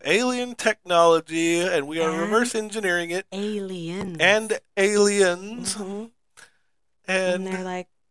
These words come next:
Speaker 2: "Oh, cool.
Speaker 1: Cool.
Speaker 2: Cool. That's nice. I'm gonna go steal from Walgreens." <laughs>
Speaker 1: Yeah, it is, it is mind-blowing. And, and I, like, I don't really believe in the U A P thing,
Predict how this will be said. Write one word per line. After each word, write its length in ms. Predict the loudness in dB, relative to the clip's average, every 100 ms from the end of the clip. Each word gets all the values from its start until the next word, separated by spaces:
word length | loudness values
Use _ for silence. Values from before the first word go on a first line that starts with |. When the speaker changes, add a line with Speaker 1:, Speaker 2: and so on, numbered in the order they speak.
| -6
Speaker 2:
"Oh, 300 | -4 -4 -8 _
cool. 440 | -2 0 0 -2 -8 _ _ _ _
Speaker 1:
Cool. 400 | -8 -8 -8 -16 _ _
Speaker 2:
Cool. 380 | -4 -4 -6 -10 _ _ _ _ -8
That's 300 | -8 -6 -8
nice. 460 | -6 -6 -8 -14 -12
I'm 160 | -8 -6
gonna 140 | -4
go 160 | -4 -6
steal 720 | -8 -10 -8 -10 -6 0 0 0
from 380 | -4 -2 -2 -4 _ _ _ _
Walgreens." 920 | 4 6 6 2 -4 -8 -10 -14 -18 -20 _ _
<laughs> 80 | -2
Speaker 1:
Yeah, 220 | 2 2
it 300 | 0 2 0
is, 200 | 2 -2 -2 -6 -8 -6
it 180 | -2 0
is 200 | -2 -4
mind-blowing. 840 | -2 0 0 -2 -2 -2 -2 -8 -16 -14 2
And, 260 | 4 4 2
and 180 | 0 4
I, 160 | 2 0 _
like, 200 | 0 4
I 160 | 2 2
don't 260 | 0 -2
really 220 | 0 0
believe 400 | 0 2 0 2
in 140 | -2 -4
the 80 | -6
U 200 | -2 0
A 140 | 0
P 240 | -2 -6 -6
thing, 400 | -6 -8 -8 -14